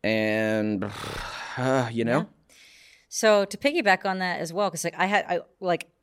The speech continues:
Speaker 2: like I said, I, even though I had a great experience, I, I, it, I've had one of the hardest years of my life, um,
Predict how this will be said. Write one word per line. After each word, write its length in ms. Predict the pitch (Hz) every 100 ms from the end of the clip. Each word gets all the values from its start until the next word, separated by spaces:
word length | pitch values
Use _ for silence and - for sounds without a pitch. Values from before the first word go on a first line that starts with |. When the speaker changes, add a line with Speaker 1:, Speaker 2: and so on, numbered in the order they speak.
| -
Speaker 2:
like 140 | 170
I 60 | 165
said, 200 | - 147
I, 100 | 151
even 200 | 180 190
though 60 | 196
I 40 |
had 120 | 196
a 40 | 175
great 220 | 170 165
experience, 480 | 165 - 170 165 160
I, 100 | 151 139
I, 60 | 139 151
it, 160 | - 156 - -
I've 160 | - 170
had 180 | 185
one 120 | 165 175
of 60 |
the 60 | 156
hardest 360 | 160 151 143
years 160 | 151 143
of 80 | 143
my 120 | 139
life, 500 | 135 - - - - _ _ -
um, 600 | 175 160 151 147 147